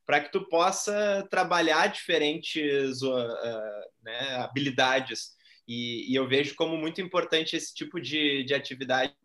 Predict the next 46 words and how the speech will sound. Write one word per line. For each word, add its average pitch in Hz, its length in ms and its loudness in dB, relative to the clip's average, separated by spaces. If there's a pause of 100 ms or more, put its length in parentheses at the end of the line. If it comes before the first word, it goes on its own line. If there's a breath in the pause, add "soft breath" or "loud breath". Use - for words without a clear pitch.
(220)
que - 80 -20
te - 120 -2
ajuda 139 340 -2
a 151 60 0
colocar 139 400 -2
na 139 100 -6
prática, 139 480 -4
né? 113 100 -6
Complementar 143 1080 0 (240 soft breath)
o 127 80 -12
que 120 100 -14
tu 135 120 -8
vê 139 160 4
na 147 120 2
fa-, 143 320 -4
na, 127 240 0
nas 123 200 -2
cadeiras, 147 500 0
o - 60 -14
que - 60 -20
tu 120 100 -12
vê 123 80 -2
nas 123 180 -6
facu-, 127 340 -8
na, 117 220 -6
na 117 240 -14
faculdade 120 560 -4
em 120 100 -10
si, - 400 -8 (280 soft breath)
complementar 139 880 0
com 151 80 0
esse 147 160 -2
tipo 147 260 -4
de, 147 600 4
de 131 100 -2
ação. 156 320 0
Por - 80 -8
exemplo, 117 260 -8
na, 117 300 -8
na 120 100 -8
P 127 140 -4
S 127 180 -6
Júnior, 139 300 -2
lá 131 60 2
a 131 60 4
gente, 151 460 0